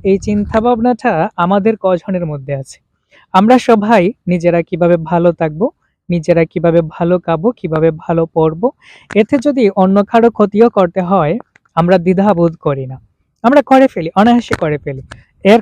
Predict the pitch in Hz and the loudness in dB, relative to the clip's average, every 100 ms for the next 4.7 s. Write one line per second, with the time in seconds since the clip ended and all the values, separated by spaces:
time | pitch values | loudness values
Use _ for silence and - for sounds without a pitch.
0 | - 226 240 247 285 - 165 226 175 175 | 2 2 4 4 0 -2 -6 -4 -2 2
1 | 220 277 - - 180 165 - - - 139 | 2 0 -6 -2 0 0 -4 -20 -10 -8
2 | - _ _ _ 180 208 247 269 254 - | -10 _ _ _ 2 4 4 2 0 0
3 | 269 233 214 220 233 202 226 226 196 202 | 2 2 2 2 0 0 0 0 2 0
4 | 196 196 - 170 - 151 | 0 -4 -8 -10 -6 -6